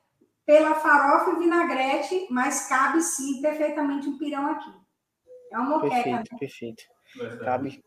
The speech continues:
Speaker 2: faz uma combinação maravilhosa.
Speaker 1: Sim.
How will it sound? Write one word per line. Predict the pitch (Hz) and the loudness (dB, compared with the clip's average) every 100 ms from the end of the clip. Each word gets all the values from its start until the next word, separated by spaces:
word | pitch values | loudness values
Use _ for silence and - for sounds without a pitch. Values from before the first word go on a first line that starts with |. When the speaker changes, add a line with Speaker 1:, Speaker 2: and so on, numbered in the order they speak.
| - - _ _ | -20 -20 _ _
Speaker 2:
faz | 120 131 | -2 -2
uma | 139 | -4
combinação | 131 131 143 139 131 - 139 | -4 -2 0 0 -2 -2 0
maravilhosa. | 143 139 143 131 127 127 127 127 - _ | 4 2 2 6 8 8 6 0 -16 _
Speaker 1:
Sim. | - - 240 247 240 226 226 | -20 -6 -2 0 0 -4 -8